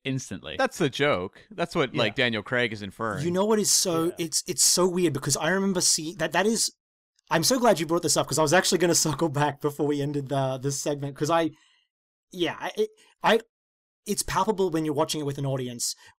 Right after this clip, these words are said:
Speaker 4: Everyone bursts into laughter when it's like, "Well, now we know what C stands for." Everyone, it's like, like, like, brings down the house, and then immediately
Speaker 1: Mm-hmm.
Speaker 4: the, like, the oxygen is sucked out of the room,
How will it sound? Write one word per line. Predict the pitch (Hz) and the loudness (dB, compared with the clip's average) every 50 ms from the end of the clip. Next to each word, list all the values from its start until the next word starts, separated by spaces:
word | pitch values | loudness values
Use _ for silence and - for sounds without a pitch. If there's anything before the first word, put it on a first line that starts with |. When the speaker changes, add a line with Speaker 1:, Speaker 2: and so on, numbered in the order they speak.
| _ _ _ | _ _ _
Speaker 4:
Everyone | 175 170 160 208 214 196 196 190 175 147 139 - - | -4 0 2 2 2 2 2 0 0 -4 -6 -10 -12
bursts | 120 - 180 180 185 180 - - | -2 0 2 4 4 4 2 2
into | 190 170 - 165 | 0 0 0 0
laughter | 147 147 143 147 143 143 - 139 123 123 120 - - - - | 0 2 2 2 0 -2 -4 -8 -8 -8 -10 -14 -20 -12 -8
when | 156 156 | -4 -4
it's | 147 - | -2 0
like, | 156 139 139 - | -2 -2 -2 -2
"Well, | 160 | 0
now | 165 180 202 | 2 4 4
we | 202 190 | 4 4
know | 185 | 2
what | 170 175 165 | 2 0 0
C | - 175 165 | 0 -2 -2
stands | 139 - 143 135 135 | -4 -4 -2 -4 -4
for." | - 131 123 - - | -6 -8 -12 -8 -6
Everyone, | 180 170 185 190 175 170 151 147 - _ | -4 0 0 0 0 0 -2 -4 -8 _
it's | - 185 - - | -16 -14 -12 -10
like, | 170 156 - | -10 -10 -10
like, | 175 160 - - 147 151 | -12 -14 -14 -16 -14 -14
like, | 139 - _ _ _ _ _ _ _ _ - | -16 -16 _ _ _ _ _ _ _ _ -4
brings | - 208 214 202 - | 0 2 2 2 2
down | 180 165 160 151 | 2 0 0 0
the | 139 | -2
house, | 131 - 131 - - - - | -2 -4 -4 -4 -6 -6 -4
and | 170 165 | -4 -4
then | 170 185 | -4 -4
immediately | 202 185 151 143 139 139 151 170 196 - - - 110 123 127 | -4 -4 -2 -2 0 0 0 0 0 0 0 0 -2 -4 -6
Speaker 1:
Mm-hmm. | - 139 127 | -10 -12 -10
Speaker 4:
the, | 135 | -10
like, | 135 131 131 | -10 -10 -10
the | - - - | -10 -6 -4
oxygen | 160 165 - - 160 147 156 147 | -4 -2 -2 -4 -6 -6 -4 -4
is | 139 | -2
sucked | - 160 143 - - | -2 -2 -4 -4 -4
out | 143 | -4
of | 135 135 | -4 -4
the | 135 | -6
room, | 135 131 123 | -6 -8 -8